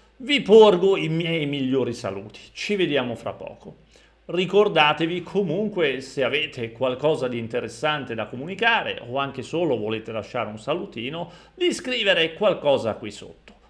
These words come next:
Nei limiti del possibile cercherò di rispondere a tutti. Come sempre, grazie di tutto per tutto e a presto. Ah, e naturalmente, se apprezzate questi video, ricordatevi di diventare Patreon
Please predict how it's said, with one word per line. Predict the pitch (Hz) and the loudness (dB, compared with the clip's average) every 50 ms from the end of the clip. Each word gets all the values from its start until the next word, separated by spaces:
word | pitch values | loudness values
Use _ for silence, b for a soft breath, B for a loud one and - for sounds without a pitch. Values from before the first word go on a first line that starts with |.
| _ _ | _ _
Nei | - 170 180 165 | -6 -6 -4 -2
limiti | 190 196 185 165 131 - 143 | -2 -2 -2 -4 -4 -2 -2
del | 139 135 135 | -2 -2 0
possibile | - 196 202 - - - 123 117 123 131 151 170 196 202 196 | 0 0 0 0 -2 -6 -8 -8 -6 -6 -6 -4 -4 -4 -4
cercherò | - - 247 240 180 - 170 135 123 117 107 | -4 -4 -2 -2 -2 -2 -2 0 0 0 -2
di | 107 98 | -2 -6
rispondere | 101 101 - - - 101 98 92 - - - | -8 -10 -12 -10 -10 -10 -10 -10 -12 -14 -16
a | - | -18
tutti. | - - - - _ _ _ _ b b b b b b b b b | -20 -20 -20 -20 _ _ _ _ b b b b b b b b b
Come | _ - 196 190 202 - | _ -4 -2 -2 -2 0
sempre, | - 202 175 147 131 131 127 110 104 - | 2 2 0 0 0 -2 -4 -4 -4 -4
grazie | 117 127 160 190 185 - - - 131 117 | 0 2 2 2 2 2 -2 -4 -6 -6
di | 117 120 | -6 -8
tutto | 117 - 202 165 - - 123 | -8 -8 -8 -6 -6 -8 -6
per | - 220 226 220 | -4 -6 -6 -6
tutto | - 117 104 - - - - 143 - - - | -8 -12 -14 -14 -10 -8 -6 -6 -6 -6 -2
e | - 226 | 0 0
a | 185 | 0
presto. | - 113 92 87 - - - 117 117 - - - | 0 0 -4 -6 -8 -10 -12 -12 -12 -12 -16 -10
Ah, | - - 185 160 - - | -2 -2 0 0 -2 -2
e | 147 139 135 131 | -2 -2 -2 -2
naturalmente, | 131 135 143 143 - 175 165 160 139 120 113 98 76 - - - 101 - - b b b b b b | -2 -4 -6 -6 -4 -2 0 0 0 0 -4 -6 -8 -12 -14 -16 -16 -16 -16 b b b b b b
se | _ - - 160 | _ -2 2 4
apprezzate | 165 180 175 175 143 127 - - 143 147 156 156 156 147 127 107 | 4 4 4 0 -2 -4 -2 0 2 2 2 2 0 -4 -8 -8
questi | - - 135 160 165 - - - 127 | -4 -2 0 0 0 -2 -6 -8 -8
video, | 117 117 101 95 92 98 113 131 151 170 196 | -6 -6 -6 -8 -8 -6 -6 -6 -6 -6 -6
ricordatevi | 202 240 208 208 208 180 143 131 123 107 101 - - 127 123 127 | -6 -6 -2 -2 0 0 0 0 0 0 -2 -2 -6 -8 -8 -8
di | 127 127 | -8 -8
diventare | 123 127 120 127 123 120 123 113 117 143 175 | -8 -8 -8 -8 -8 -4 -4 -2 -2 -2 -4
Patreon | - - 90 80 85 - 117 120 120 135 147 | -6 -8 -8 -8 -10 -8 -6 -6 -6 -6 -8